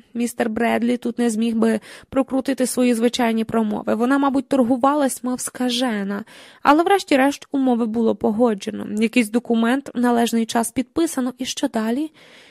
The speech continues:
І ось тут моя уява зупинилась. З цього моменту ми не знали, що відбулося далі. Я вийшов з медитативного стану і побачив, що Джинджер за мною спостерігає. Вона запитала:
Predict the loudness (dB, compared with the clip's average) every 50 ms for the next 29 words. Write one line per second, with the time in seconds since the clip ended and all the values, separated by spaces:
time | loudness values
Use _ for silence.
0 | _ _ 0 4 6 6 6 4 2 0 0 0 2 2 2 4 6 6 4 4
1 | 4 2 0 2 2 2 0 0 -2 -2 -2 -2 -2 -2 -4 -6 -6 -8 -10 -8
2 | -6 -4 -2 2 2 4 4 4 4 4 4 2 2 2 2 2 2 0 2 0
3 | 0 0 -2 -2 -4 -4 -4 -2 0 0 0 0 -2 -2 -2 -2 0 0 0 0
4 | 0 -2 -2 -4 -4 -4 -4 -4 -4 -4 -6 -6 -8 -10 -12 -16 -20 -20 -20 -20
5 | -20 -20 -20 -20 _ _ 4 4 6 6 6 6 4 2 0 0 0 0 2 2
6 | 2 4 2 2 0 0 0 0 0 0 2 2 0 0 -2 -2 -4 -4 -4 -2
7 | -4 -4 -4 -2 0 2 0 0 0 0 -2 -2 -2 -2 -2 -2 -2 0 -2 -2
8 | -2 0 0 -2 0 0 0 0 0 0 0 0 0 0 -2 -2 -4 -4 -2 -2
9 | -2 -2 -2 -2 -2 -4 -4 -4 -2 -2 0 0 0 0 2 2 2 2 0 0
10 | -2 -2 -4 -2 -2 -4 -4 -2 -2 0 0 0 0 -2